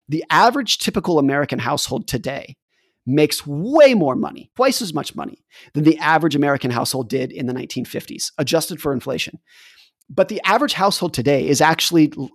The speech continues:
less happy on average. The surveys that have showed this. We were happier in the fifties than we are today, despite making half as much money. And I think at least part of the answer to that is that in the fifties, people's expectations were lower,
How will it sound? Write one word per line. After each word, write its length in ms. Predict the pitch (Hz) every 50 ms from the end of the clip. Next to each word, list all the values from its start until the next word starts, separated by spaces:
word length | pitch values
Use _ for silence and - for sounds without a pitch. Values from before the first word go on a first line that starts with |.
| - - 147
less 300 | 143 143 165 202 208 -
happy 460 | 156 156 196 214 - - - - _ _ -
on 160 | 160 170 165
average. 540 | 135 131 156 196 151 - - - - - -
The 100 | - 139
surveys 380 | - - 175 175 165 170 135 151
that 80 | 151
have 100 | 147 143
showed 240 | - - 190 208 -
this. 160 | - - -
We 160 | 143 143 170
were 140 | 185 190 175
happier 600 | - - - 180 208 233 226 - 190 185 202 170
in 200 | 139 - 156 156
the 80 | 165 156
fifties 520 | - - 220 - - - - - - - _ _ - - - - -
than 100 | 156 151
we 80 | 156 165
are 80 | 160
today, 300 | 156 - 131 170 196 143
despite 360 | 123 - - - 170 160 -
making 300 | 143 147 143 - 147 135
half 240 | 113 120 147 143 -
as 100 | 147 139
much 180 | - 143 - -
money. 220 | 151 175 175 - _ _ _ _ _ _ _ _ _ _ _ _ _ _ -
And 100 | 180 196
I 40 |
think 200 | 208 - 320 311
at 120 | 269 196 175
least 280 | 185 208 - - - - _ -
part 320 | - - - 143 147 160
of 80 | 170 151
the 120 | 156 143
answer 220 | 139 151 - - 165
to 140 | - 185 160
that 240 | 175 185 196 - - _ _ _ _ _ _ _ _ -
is 120 | - 156 156
that 200 | 185 160 - 180
in 80 | 185
the 80 | 185 175
fifties, 420 | - 254 262 - 160 151 160 156 - _ _
people's 280 | - - - 277 240 -
expectations 720 | 208 - - - 277 - - 247 294 285 - 320 262 -
were 120 | - -
lower, 320 | 147 143 143 - - 147